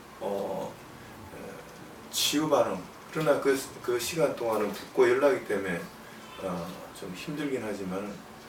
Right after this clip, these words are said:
어, 그런 급성 염증들은, 어, 몸의, 어, 치유 반응으로서 우리가, 어, 인식하고, 그것은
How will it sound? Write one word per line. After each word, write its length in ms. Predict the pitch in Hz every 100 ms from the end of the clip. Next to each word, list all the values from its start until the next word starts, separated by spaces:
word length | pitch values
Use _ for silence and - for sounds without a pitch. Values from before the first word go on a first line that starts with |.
| - - - - -
어, 280 | - 95 -
그런 320 | 160 170 156
급성 380 | - 170 208 196
염증들은, 880 | 151 98 - 113 113 117 95 104 87 - - -
어, 360 | 92 87 85 85 87 - -
몸의, 400 | 107 110 104 92 90 - - - - - -
어, 340 | - - -
치유 380 | - - - 160
반응으로서 680 | 156 113 107 104 92 87 104 - - - - - -
우리가, 240 | 104 98
어, 840 | 90 - - - - - - - - - - - - 131
인식하고, 720 | 127 143 139 120 101 98 98 - - -
그것은 380 | 135 131 110